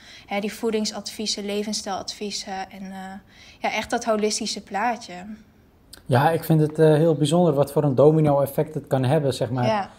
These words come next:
Speaker 2: Ehm, want je begon, eh, met het verhaal dat je prestatiedruk had, eh,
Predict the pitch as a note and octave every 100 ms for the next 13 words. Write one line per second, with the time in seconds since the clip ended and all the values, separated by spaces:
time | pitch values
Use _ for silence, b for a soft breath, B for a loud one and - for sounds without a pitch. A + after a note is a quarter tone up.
0 | b _ D3+ C#3 C#3 C#3+ C#3+ - _ _
1 | _ _ _ _ _ - C3 C3 B2 -
2 | D3+ D3 C#3+ C#3+ C#3+ C#3+ C#3+ - C#3 C#3
3 | C#3+ C3 B2+ C#3 C3 C3 C3 C#3 - C#3+
4 | D3 D#3 A#2+ C3 B2 A2+ A#2 A#2 - C3+
5 | A#2+ A#2 A#2 A2+